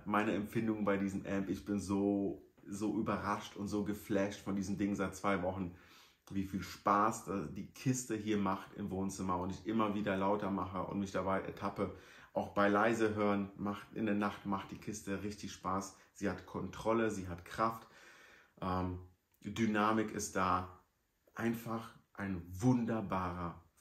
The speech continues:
Verstärker. Für mich der Anti-Hi-Fi-Amp, weil anschließen und vergessen, einfach nur Musik hören. Und ja, ich hoffe, das Video hat euch gefallen. Wenn ihr Fragen habt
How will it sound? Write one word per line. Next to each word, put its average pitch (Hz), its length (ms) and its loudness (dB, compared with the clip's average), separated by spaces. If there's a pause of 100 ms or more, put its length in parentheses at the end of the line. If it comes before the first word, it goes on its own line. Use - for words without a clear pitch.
Verstärker. 80 540 -6 (120)
Für 117 100 -2
mich 127 280 4
der - 180 2
Anti-Hi-Fi-Amp, 104 920 -2 (120)
weil 95 180 0
anschließen 101 760 -2 (300)
und 98 220 -4
vergessen, 104 1000 0
einfach 95 460 -4
nur 92 160 -2
Musik 90 440 -4
hören. 80 280 -4
Und 78 300 -6 (500)
ja, 123 280 -2 (1040)
ich 131 200 4
hoffe, 127 360 8
das 113 280 4
Video 127 500 6
hat 120 160 4
euch 113 300 0
gefallen. 110 760 2 (220)
Wenn 110 180 4
ihr 123 100 2
Fragen 117 400 2
habt - 400 0